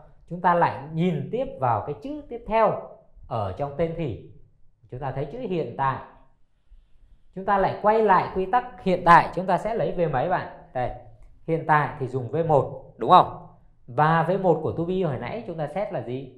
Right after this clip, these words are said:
Đây, chính là am, is, are. Nên là chỗ này to be chúng ta đã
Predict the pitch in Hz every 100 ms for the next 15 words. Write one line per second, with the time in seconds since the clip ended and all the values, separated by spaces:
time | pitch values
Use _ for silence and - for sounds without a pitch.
0 | - 113 123 - - 120 143 123 117 -
1 | - - - - - - - _ _ _
2 | - - - - - _ 131 131 143 -
3 | - 101 110 147 - - - - 127 117
4 | 92 85 - - 127 135 113 110 117 -
5 | 185 202 - 151 160 151 - 135 135 127
6 | 151 190